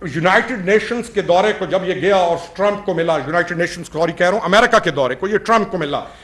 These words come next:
आपकी वजारत खारजा, आपकी मिलिट्री एस्टैब्लिशमेंट, आपके तमाम महकमों ने उस दौरे को इतना अच्छा किया कि इसका मकाम यहां से यहां पहुंच गया। और ये जुल्फी बुखारी के साथ वहां मिलकर उस वक्त ट्रंप के दामाद के साथ, वो जो हमारा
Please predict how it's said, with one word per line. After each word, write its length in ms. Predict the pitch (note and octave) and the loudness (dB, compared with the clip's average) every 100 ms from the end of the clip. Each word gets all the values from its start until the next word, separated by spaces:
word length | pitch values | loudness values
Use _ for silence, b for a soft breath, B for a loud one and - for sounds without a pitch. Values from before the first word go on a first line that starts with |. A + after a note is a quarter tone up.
| B G3 | B 2
आपकी 280 | G3 G3 | 2 0
वजारत 480 | E3 E3+ F#3 F3+ D#3+ D3+ | 0 2 2 0 -4 -4
खारजा, 320 | B2 A2 D#3+ | -6 -4 -2
आपकी 800 | A#3+ F3 F3+ F3 F#3 E3+ - - | 0 2 0 -2 -10 -10 -12 -4
मिलिट्री 400 | F3+ B3+ B3 G3 | 2 2 2 -2
एस्टैब्लिशमेंट, 800 | F3 - D#3 D3+ E3 - G#3+ A3+ | -2 -2 -2 0 -4 0 0 2
आपके 320 | G#3+ A3 B3 | 0 2 0
तमाम 760 | B3 - G#3+ A3 B3+ C4+ A3 F#3 | 0 2 2 2 0 0 -2 0
महकमों 420 | A3 A3 A#3+ A#3 | -2 -2 -4 -2
ने 120 | A#3+ | -2
उस 300 | A#3+ G#3+ - | -4 -6 -6
दौरे 300 | C#3 G3 A#3 | 0 2 2
को 240 | A#3 A#3+ | -2 -6
इतना 340 | A#3 G#3+ A3+ A#3+ | -6 -10 -4 -4
अच्छा 540 | A3+ - - - D4+ | -2 -4 -2 4 4
किया 340 | - G3+ D#3+ D3 B B B - | 4 2 2 2 B B B -4
कि 80 | C#4+ | -2
इसका 300 | - - A3 | -2 0 2
मकाम 360 | G3+ A3 A3+ | 2 2 2
यहां 280 | E3 E3 G#3 | 4 4 4
से 100 | G#3+ | 2
यहां 240 | D#3 E3+ | 2 4
पहुंच 280 | G3 G3 D3 | 4 0 0
गया। 260 | C#3+ D#3 B B - | 0 0 B B 0
और 160 | G#3 A3 | 4 4
ये 260 | F3+ C#4+ | 4 4
जुल्फी 380 | C4 F#3 A#3+ A#3 | 4 2 0 0
बुखारी 360 | G3+ E3 F#3+ G#3 | 0 4 4 4
के 120 | G#3+ | 0
साथ 220 | - G3+ | 2 2
वहां 300 | G3 D#3+ G3+ | 2 0 2
मिलकर 300 | F#3+ F#3+ G3 | 2 0 -2
उस 240 | G3+ - F#3+ | -2 -4 -4
वक्त 160 | F#3+ | -2
ट्रंप 440 | G3 - F#3 A3 A3 | -4 -2 0 0 0
के 80 | E3+ | 2
दामाद 460 | E3 E3 F3+ F#3+ | 2 4 2 2
के 80 | F#3 | -2
साथ, 280 | D#3+ F3+ F3+ | 0 2 2
वो 80 | D#3+ | 0
जो 100 | D3+ | 2
हमारा 220 | E3+ | 2